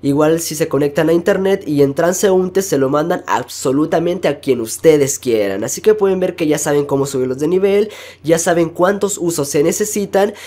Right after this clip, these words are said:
y ya les di un pequeño tip para que lo suban bastante rápido. Pero aquí, ¿cómo van a poder recuperar lo que sería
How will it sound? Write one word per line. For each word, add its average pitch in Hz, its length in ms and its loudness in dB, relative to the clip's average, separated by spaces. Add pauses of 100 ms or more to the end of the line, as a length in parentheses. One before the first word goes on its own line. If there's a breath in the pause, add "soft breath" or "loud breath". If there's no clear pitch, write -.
(140 loud breath)
y 202 100 -2
ya 196 140 6
les 170 180 0
di 151 80 0
un 151 120 0
pequeño 143 360 2
tip 175 260 -2
para 127 240 2
que 127 120 -4
lo 117 80 -6
suban 160 320 0
bastante 127 560 -2
rápido. 104 540 -6 (440 loud breath)
Pero 170 160 6
aquí, 202 260 0
¿cómo 240 240 6
van 214 180 4
a 214 60 -2
poder 165 220 6
recuperar 147 440 0
lo 160 120 2
que 139 100 -4
sería 131 960 2